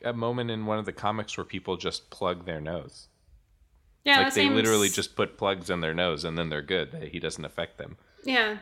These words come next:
Speaker 2: just put out a public service announcement. Plug up your nose. There's a guy who can make smells to make you do stuff, so don't
Speaker 1: Yeah.
Speaker 2: do it.
Speaker 1: <laughs> Yeah. It's, you know, yeah, it seems like, it seems like, you know, in the sh-, in the show, and again, in the comic books too, it's like sometimes that works and then sometimes,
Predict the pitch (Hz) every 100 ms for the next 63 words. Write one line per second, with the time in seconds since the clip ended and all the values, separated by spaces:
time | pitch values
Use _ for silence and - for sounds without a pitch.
0 | - 254 - 277 269 247 240 240 233 233
1 | 226 220 214 220 196 - - 233 233 247
2 | 226 214 214 208 214 208 226 220 220 220
3 | 226 226 226 220 - - 233 220 220 214
4 | - 220 220 214 202 196 - - - 208
5 | 202 202 208 208 349 - 110 143 220 208
6 | 147 139 - - - - - _ - -
7 | 87 - - - - _ 143 - - 190
8 | 170 78 104 131 95 - - - 156 151
9 | - 107 95 - _ _ - _ _ -
10 | 165 - 214 214 202 175 147 - - 85
11 | 156 110 90 120 107 92 - - - 139
12 | 120 - 127 117 185 165 120 73 120 107
13 | - 107 98 - 82 - - 73 - 78
14 | - 135 113 107 87 - 90 - 78 -
15 | - 80 80 - 101 85 82 78 -